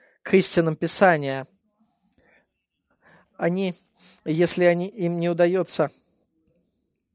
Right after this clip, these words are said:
а, а, они не отрицают какую-то доктрину, они просто говорят: «Ну, Писание не говорит об этом ясно,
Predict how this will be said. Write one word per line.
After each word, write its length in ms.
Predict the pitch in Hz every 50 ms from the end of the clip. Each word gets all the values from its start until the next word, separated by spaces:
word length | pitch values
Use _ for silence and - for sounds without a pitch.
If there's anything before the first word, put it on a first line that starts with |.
| _ _ _ _ _ _ _ _ _ _ _ _ - _ _ _ _ _
а, 140 | 156 147 147 -
а, 140 | 170 165 165
они 340 | - 175 180 185 190 185 175
не 400 | 170 165 165 175 180 175 160 147 - - - - _
отрицают 600 | - 175 - - 175 170 - - 262 254 208 -
какую-то 340 | - 170 - 185 170 175
доктрину, 400 | 165 165 160 - 175 175 160 147
они 140 | 143 147 156
просто 280 | 151 170 165 - - 170
говорят: 260 | 151 165 156 139 -
«Ну, 100 | 175 190
Писание 460 | 185 - 175 - - 185 165 156 147
не 120 | 143 147 139
говорит 260 | 147 151 147 139 -
об 80 | 139
этом 200 | 143 139 143 139
ясно, 520 | 139 135 175 185 190 180 - - 254 269